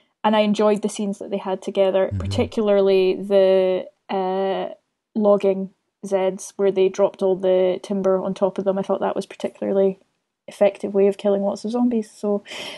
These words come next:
Speaker 1: they got some points for that as well. <laughs>
Speaker 2: Yeah, I, I've really grown to like, I always, you know, I never didn't like Alicia's character, but
Speaker 1: Mm.
Speaker 2: as the series has gone on, I've grown to really dig her, you know, and 'cause she has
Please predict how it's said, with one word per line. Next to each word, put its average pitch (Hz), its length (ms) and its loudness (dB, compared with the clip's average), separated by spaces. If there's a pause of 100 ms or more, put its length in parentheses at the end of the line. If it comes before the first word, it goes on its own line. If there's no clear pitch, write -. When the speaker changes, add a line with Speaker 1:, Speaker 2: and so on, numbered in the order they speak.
(120)
Speaker 1:
they 220 100 4
got 220 140 4
some 226 120 0
points 214 240 0
for 208 140 -2
that 202 200 0
as 214 120 -10
well. 214 320 -4 (100)
<laughs> - 0 - (960)
Speaker 2:
Yeah, 107 340 0 (100)
I, 135 300 4
I've 185 160 0
really 247 180 4
grown 110 280 4
to 104 100 -2
like, 101 440 0
I 123 120 4
always, 220 480 2
you 120 120 0
know, 101 220 2
I 123 60 -2
never 135 240 0
didn't 101 380 -2 (100)
like 92 340 0
Alicia's 92 580 -2
character, 95 460 -4
but 285 220 2
Speaker 1:
Mm. 214 240 2
Speaker 2:
as 107 260 2
the 104 100 0
series 92 420 0
has 87 180 -2
gone 90 240 0
on, 92 240 2
I've 90 340 -2
grown 92 300 -2
to - 320 -2 (500)
really 95 800 -2
dig 92 380 -2
her, 92 260 -2
you 95 140 -2
know, 95 240 0
and 101 420 -4
'cause 104 140 4
she 113 240 2
has 104 400 0